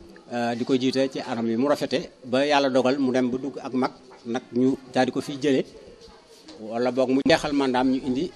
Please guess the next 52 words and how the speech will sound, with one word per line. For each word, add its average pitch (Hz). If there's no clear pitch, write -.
sëriñ 135
Modou 131
Baax 123
Mbacke. 127
Sëriñ 147
Modou 156
Baax 147
Mbacke 139
jël 147
entre 131
deux 147
mille 151
deux 139
ak, 135
euh, 143
deux 151
mille 151
sept. -
Waaye 151
ci 185
diggante 190
boobu 160
dinañ 160
fi 175
rappeler 160
tuuti 196
rek 170
ne 151
boo 147
seetloo 160
entre 156
deux 165
mille 160
un 143
ak 151
deux 156
mille 147
deux 135
am 143
na 151
période 143
de 139
flottement 139
boo 139
xam 127
ne 131
ay 135
délégation 123
spéciale 107
amoon 139
na 123
fi. -